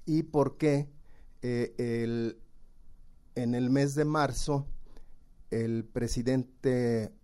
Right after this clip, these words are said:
Andrés Manuel López Obrador declaró oficialmente, eh, clausurado, o digamos, eh, puso fin a lo que él le llamó,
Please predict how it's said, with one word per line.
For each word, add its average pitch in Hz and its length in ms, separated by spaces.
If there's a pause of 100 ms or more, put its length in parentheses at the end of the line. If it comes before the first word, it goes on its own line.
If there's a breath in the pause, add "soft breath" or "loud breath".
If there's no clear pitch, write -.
(180)
Andrés 113 340
Manuel 120 320
López 131 320
Obrador 139 540 (420 soft breath)
declaró 123 720 (200)
oficialmente, 127 1200 (1300 soft breath)
eh, 113 540 (1400)
clausurado, 147 1000 (720)
o 123 100
digamos, 143 720 (280)
eh, 123 640 (760)
puso 147 360
fin 151 480 (180)
a 131 120
lo 127 180
que 139 140
él 135 260
le 127 160
llamó, 120 460